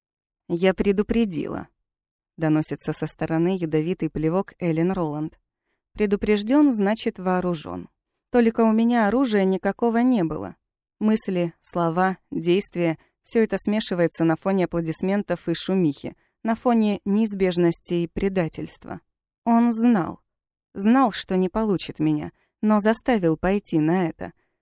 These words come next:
Довольно поднимает уголки губ, когда я выхожу в центр сцены, навстречу Стифлеру. Не хочу даже знать, откуда он наберёт столько денег.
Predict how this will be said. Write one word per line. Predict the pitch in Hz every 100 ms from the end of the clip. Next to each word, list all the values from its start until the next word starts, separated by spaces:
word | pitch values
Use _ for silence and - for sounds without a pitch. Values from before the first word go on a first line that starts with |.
| _ -
Довольно | 190 202 285 233 190
поднимает | 185 185 190 226 240 -
уголки | 185 180 185 - 220
губ, | 196 175 -
когда | 170 165 170
я | 175 202
выхожу | 185 - 165 208
в | -
центр | - 175 165 190
сцены, | - - 156 190 185 _ _ _ _ -
навстречу | 226 - 208 202 - 208
Стифлеру. | - - 147 143 - - _ _ _ _
Не | 208 220
хочу | 240 - 285
даже | 226 214 202
знать, | 180 226 285
откуда | 190 - 247 202 208
он | 269
наберёт | 208 175 180 233
столько | - - 190 185 214
денег. | 202 160 127 -